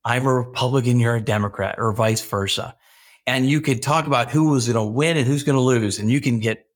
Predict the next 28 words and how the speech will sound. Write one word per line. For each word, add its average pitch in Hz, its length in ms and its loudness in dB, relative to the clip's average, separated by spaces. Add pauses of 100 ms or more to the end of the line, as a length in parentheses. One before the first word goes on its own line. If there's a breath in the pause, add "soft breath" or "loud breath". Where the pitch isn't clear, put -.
(160)
ugly 165 360 2
about 131 240 2
it 117 100 2
all 113 160 4
you 110 160 2
want, 98 380 -4
right? 131 260 -2
I 110 60 0
mean, 123 280 0
not 139 260 -2
that 131 100 0
you 123 100 0
should, 147 380 0
but 156 180 -4
people 127 400 -2
are. 107 380 -2 (360)
But 139 60 -2
when 143 160 2
you're 139 160 2
in 196 80 2
those 165 200 2
four 113 240 -4
walls, 101 460 0 (720)
you 113 120 -6
can't - 260 -2
have 107 280 -2
multiple 101 380 -4
teams. 95 300 -8